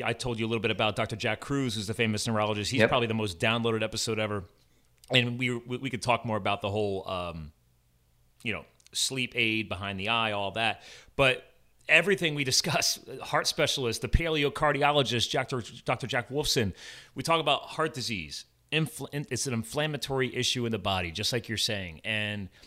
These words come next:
Speaker 1: most average doctors, and now, now I'm hearing this in the eye world too.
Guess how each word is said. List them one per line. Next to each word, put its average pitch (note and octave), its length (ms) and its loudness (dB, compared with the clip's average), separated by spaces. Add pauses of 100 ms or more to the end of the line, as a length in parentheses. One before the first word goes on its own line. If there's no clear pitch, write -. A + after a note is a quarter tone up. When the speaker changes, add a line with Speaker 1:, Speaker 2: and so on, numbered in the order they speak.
(240)
Speaker 1:
most - 540 -2 (280)
average B2 460 0
doctors, G#2+ 800 -2
and A2+ 80 0
now, G#2+ 140 2
now C3 180 2
I'm E3+ 120 2
hearing A#2 260 2
this A#2+ 180 0
in C3 80 -4
the B2+ 100 -2
eye D#3 220 0
world G2+ 280 0
too. G#3+ 260 0